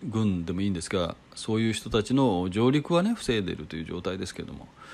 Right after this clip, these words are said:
まあ、半ば実効支配されてる状態ですよね、すでにね。で、えー、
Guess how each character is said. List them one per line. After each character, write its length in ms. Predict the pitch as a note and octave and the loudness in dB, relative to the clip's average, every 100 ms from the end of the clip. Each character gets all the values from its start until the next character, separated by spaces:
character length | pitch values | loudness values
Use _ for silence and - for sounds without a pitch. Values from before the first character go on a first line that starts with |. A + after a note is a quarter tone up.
| - - - | -20 -12 0
ま 300 | C#3 A#2 F2+ | 2 4 2
あ、 100 | F#2+ | 0
半 120 | B2+ | 2
ば 120 | B2+ E2 | 2 2
実 140 | F#2+ | -2
効 160 | - C3 | 0 0
支 140 | D3+ | 2
配 160 | C#3 G2 | 0 0
さ 120 | F#2+ | -2
れ 60 | |
て 100 | G2+ | 0
る 60 | A2+ | -2
状 140 | A#2 | -2
態 180 | B2 C#3 | -4 -4
で 80 | C#3+ | -4
す 100 | - | -6
よ 80 | - | -6
ね、 100 | A#2 | -6
す 100 | G#2 | -6
で 80 | E2 | -6
に 120 | F2+ | 0
ね。 240 | C#3+ G3 - - - - - - - - - - - | 0 0 -4 -20 -20 -20 -20 -20 -20 -20 -20 -20 -6
で、 720 | C#3+ F3 D#3+ G2 B2+ B2+ B2 | 4 8 8 8 6 8 8
え 20 | |
ー、 120 | A#2 | 6